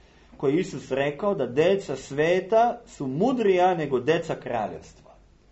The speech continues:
Govori o obrazovanju i tako dalje. I on kaže jednu stvar. Kaže, ovako, mi ponekad,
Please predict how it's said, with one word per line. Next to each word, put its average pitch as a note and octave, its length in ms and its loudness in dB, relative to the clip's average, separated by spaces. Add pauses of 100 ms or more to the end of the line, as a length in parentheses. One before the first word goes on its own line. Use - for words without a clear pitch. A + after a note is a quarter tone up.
(140)
Govori C3+ 340 0
o A#2 80 -2
obrazovanju A#2 680 -4
i G#2 60 -14
tako A2+ 240 -16
dalje. G#2 300 -12 (520)
I F#3+ 100 4
on A#3+ 160 4
kaže A#3+ 320 8
jednu A#3 200 6
stvar. C#3+ 420 2 (1080)
Kaže, D3+ 420 -2 (560)
ovako, D#3 360 0
mi F3+ 220 2
ponekad, G#3 600 4